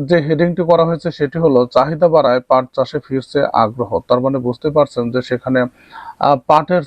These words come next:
চাহিদাটা মোটামুটি ভালো আছে এবং বাজার দরটাও ভালো, অর্থাৎ এখানের তথ্য মতে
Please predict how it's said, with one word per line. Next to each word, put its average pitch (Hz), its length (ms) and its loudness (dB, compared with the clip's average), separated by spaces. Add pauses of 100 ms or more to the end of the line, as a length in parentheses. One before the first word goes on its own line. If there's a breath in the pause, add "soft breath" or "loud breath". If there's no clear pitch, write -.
(120)
চাহিদাটা 160 540 0
মোটামুটি 135 520 -2
ভালো 127 440 0
আছে - 320 -2 (800 loud breath)
এবং 180 300 2
বাজার 160 400 4
দরটাও 208 460 4
ভালো, 143 360 0
অর্থাৎ 147 600 0
এখানের 151 400 0
তথ্য 143 300 0
মতে 139 420 2